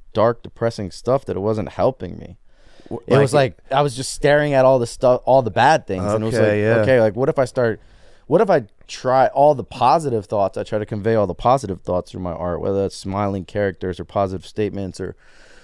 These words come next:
Speaker 1: you know, and then that's when I noticed, like, it started making me feel better versus making me feel, like, depressed, right?
Speaker 2: So you, so it felt good to get it out, but then you were just living in this
Speaker 1: Yeah,
Speaker 2: darker
Speaker 1: you,
Speaker 2: world all the time,
Speaker 1: yeah,
Speaker 2: I guess.
Speaker 1: exactly. Versus living in, like, a positive, like,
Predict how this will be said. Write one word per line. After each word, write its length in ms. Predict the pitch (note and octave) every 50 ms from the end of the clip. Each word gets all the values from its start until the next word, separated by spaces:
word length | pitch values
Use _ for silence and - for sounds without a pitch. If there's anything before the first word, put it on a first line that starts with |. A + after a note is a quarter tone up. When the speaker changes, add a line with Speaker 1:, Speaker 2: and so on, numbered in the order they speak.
| - - - - -
Speaker 1:
you 100 | A2+ A#2
know, 160 | A#2+ A#2 B2
and 100 | A#2+ A#2
then 120 | B2 A#2+ A#2+
that's 240 | B2+ C3+ C#3 - -
when 100 | C#3+ B2+
I 60 | A#2+
noticed, 320 | A2+ A2+ A2+ A2+ A2+ - -
like, 140 | A2 F#2+
it 180 | G2 F#2+ G2 -
started 280 | - - A#2+ A2 G#2 G2+
making 320 | G2+ G#2+ G#2 G2+ G2+ F#2+ F#2
me 100 | F#2+ F#2
feel 280 | - - A2+ A2+ G2+
better 480 | E2+ D2+ - G#2+ A#2 A#2+ G#2 F#2+ F#2 F2
versus 400 | E2+ F#2+ F#2 F2 - F#2 E2+ F2
making 260 | G2 F#2 - F#2+ F2+
me 80 | F2+ F2+
feel, 280 | - - G2+ G2 F#2+
like, 240 | F2 E2 E2 - - - _ _ - _ _ - _ _ _ _ _ _ _
depressed, 680 | - G2 - - - A#2 A#2 E2+ C2 - - - -
right? 300 | F#2+ F#2 F#2 G2 G2 G2+ - - _ - -
Speaker 2:
So 160 | - - B2+
you, 120 | C3+ B2+
so 140 | - - D#3+
it 80 | C3+ A2+
felt 300 | - F3 F#3 A#2+ F#2+ -
good 280 | - B2 B2+ B2+ B2+ B2+
to 320 | - - A#2 A2 G2+ F#2+ F2
get 260 | F2 - B2+ A#2+ G#2
it 120 | G#2 F2+
out, 540 | F#2+ G#2 G#2 G2 F2+ C2 - - - - - - _ _ - - -
but 120 | B2 -
then 100 | C3 C3
you 80 | C3 B2+
were 40 |
just 140 | A2+ G#2+ -
living 420 | A2 G#2 A2 A#2 A#2 A#2 A2+ G#2 G#2
in 180 | G2+ G2 F#2+
this 400 | F2 G2 F#2+ F#2 - - - - - - - - - - - - -
Speaker 1:
Yeah, 140 | A#3+ A#3+ E3+
Speaker 2:
darker 120 | A#2+ - -
Speaker 1:
you, 80 | - C3
Speaker 2:
world 260 | A2 A#2+ C3+ C#3 C3+
all 100 | A2+ G#2
the 80 | F#2+ F#2
time, 200 | - G2 F#2 -
Speaker 1:
yeah, 140 | F#3+ D#3 A2+
Speaker 2:
I 60 | G2
guess. 80 | F2
Speaker 1:
exactly. 440 | F#2 B2 C3 C3 A#2 - G2+ F2+ - - - - - -
Versus 360 | C3+ C3 C3 - B2+ A2+ G2+
living 260 | A2+ C3 B2 B2+ A#2+
in, 80 | A2+ A2
like, 180 | G#2+ G2+ F#2
a 60 | G#2
positive, 520 | - - - G#2+ G#2+ G#2+ G2 G#2 G2+ F#2 F2
like, 200 | G2 F#2 F#2 -